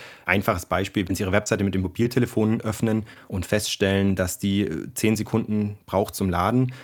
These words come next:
dann ist das weder gut für die Suchmaschine und natürlich in erster Linie schon mal gar nicht gut für den Besucher. Ich würde behaupten, sechzig bis siebzig Prozent der Webseiten, die wir bis jetzt analysiert haben,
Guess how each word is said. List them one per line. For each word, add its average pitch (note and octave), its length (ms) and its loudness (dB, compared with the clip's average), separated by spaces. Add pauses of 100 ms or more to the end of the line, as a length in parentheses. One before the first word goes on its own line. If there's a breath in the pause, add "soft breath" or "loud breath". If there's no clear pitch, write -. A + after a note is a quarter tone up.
(100)
dann G2 120 2
ist A#2 200 -2
das F#2+ 300 -2
weder A2+ 220 4
gut A#2 160 -2
für - 100 -4
die G2+ 60 2
Suchmaschine A2+ 500 2
und G2 140 0
natürlich F#2+ 320 0
in G2 80 0
erster - 240 -2
Linie G2 160 2
schon G2 140 -2
mal F#2+ 60 -2
gar - 180 -2
nicht G2+ 160 -2
gut F#2+ 160 -4
für - 80 -8
den F2+ 100 -2
Besucher. E2+ 400 -2 (380 loud breath)
Ich - 240 -12 (240)
würde G2+ 320 -4
behaupten, G2 720 0 (200)
sechzig - 420 -4
bis - 140 -4
siebzig C3 240 -2
Prozent A#2+ 300 -2
der G#2+ 80 0
Webseiten, G#2+ 340 -2
die G2 100 -2
wir G2 140 2
bis F#2+ 260 -4
jetzt G#2 220 0
analysiert G#2 440 0
haben, G2+ 260 0